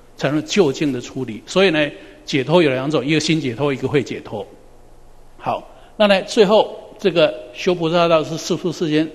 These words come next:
悲智双修，这是人天道跟解脱道兼顾并重。前面的人天道跟解脱道，所以要修福也要修慧啊。那做自己的贵人，要先知道自己为什么在受苦，受苦的原因就我们刚讲三障烦恼，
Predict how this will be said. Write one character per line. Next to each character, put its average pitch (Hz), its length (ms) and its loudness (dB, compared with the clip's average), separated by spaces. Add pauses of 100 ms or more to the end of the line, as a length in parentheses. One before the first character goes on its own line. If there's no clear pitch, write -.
悲 156 220 0
智 151 260 -4
双 135 240 -4
修， 135 240 -4 (320)
这 180 80 0
是 165 140 2
人 143 240 0
天 170 200 2
道 160 200 0
跟 156 180 0
解 117 180 -2
脱 139 160 -8
道 143 280 -2
兼 139 340 -4
顾 120 240 -6
并 110 260 -4
重。 127 220 -2 (320)
前 139 200 -4
面 165 100 4
的 147 80 2
人 139 200 0
天 147 160 0
道 143 300 2
跟 143 100 -2
解 127 160 -4
脱 120 120 -4
道， 131 200 -2
所 147 200 0
以 151 60 0
要 165 60 0
修 147 280 0
福 135 240 -6
也 127 100 -8
要 135 100 -2
修 127 220 -4
慧 135 220 0 (160)
啊。 110 160 -6 (360)
那 143 200 2
做 202 180 2
自 196 140 2
己 160 80 4
的 151 100 6
贵 170 160 8
人， 147 240 4 (460)
要 160 120 4
先 151 160 2
知 156 140 -4
道 147 180 0
自 - 200 -4
己 - 120 -4
为 143 140 0
什 123 80 -8
么 120 80 -8
在 131 100 -4
受 117 220 -2
苦， - 240 -18 (240)
受 170 220 4
苦 139 160 -2
的 135 80 0
原 139 240 2
因 151 100 -2
就 156 120 4
我 127 40 0
们 123 80 -4
刚 139 100 -4
讲 123 160 -4
三 143 300 -2
障 143 240 2
烦 120 240 -4
恼， 113 160 -6